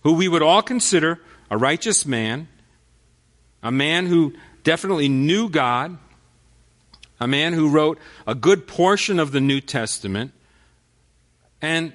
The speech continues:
look at this account in Second Corinthians eleven for what the Apostle Paul experienced.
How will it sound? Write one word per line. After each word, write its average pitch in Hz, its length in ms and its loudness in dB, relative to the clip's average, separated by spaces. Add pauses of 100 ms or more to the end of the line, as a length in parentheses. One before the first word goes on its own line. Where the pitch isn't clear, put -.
look 202 220 0
at 226 80 -4
this 226 180 0
account 175 420 -2
in 160 100 0
Second 160 340 -2
Corinthians 143 500 -2
eleven 127 480 -2 (1200)
for - 180 -4
what 143 240 -2 (600)
the 131 80 -2
Apostle 156 340 -4
Paul 233 280 0
experienced. 85 800 -8